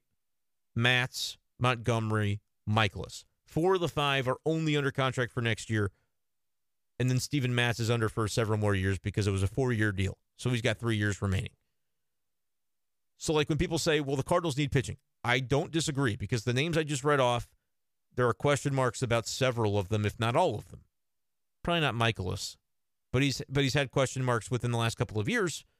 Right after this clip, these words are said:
prior to twenty twenty-two. So, sure, there are question marks about the, the bulk of these guys. Injury, performance, whatever it might be. And so, even though I do see a need for a Carlos Rodon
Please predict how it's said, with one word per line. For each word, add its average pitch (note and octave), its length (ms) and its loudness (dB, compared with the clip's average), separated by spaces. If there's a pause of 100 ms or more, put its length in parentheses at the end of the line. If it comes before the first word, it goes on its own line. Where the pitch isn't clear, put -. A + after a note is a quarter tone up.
(320)
prior D3+ 260 2
to G3 100 0
twenty C3+ 220 -2
twenty-two. A#2 460 0
So, F3+ 160 -2
sure, B3 240 0 (640)
there F3+ 120 4
are F3+ 60 2
question F3 340 0
marks C#3+ 200 0
about B2 260 2 (340)
the, C3 120 0
the B2+ 240 -2
bulk C3+ 240 2
of A2+ 80 -2
these A2 180 0
guys. - 380 -4 (160)
Injury, C3+ 500 2 (640)
performance, B2+ 580 0
whatever A#2+ 300 2
it A2 40 0
might G#2+ 200 0
be. E2+ 180 -6 (1900)
And C#3+ 160 0
so, D3 360 0 (760)
even G#3 220 -2
though A3 100 2
I F3 80 4
do E3+ 160 -2
see F3+ 220 -4
a E3 40 2
need D#3+ 220 -2
for C#3+ 140 0
a B2 40 4
Carlos C3+ 420 0
Rodon A2 420 0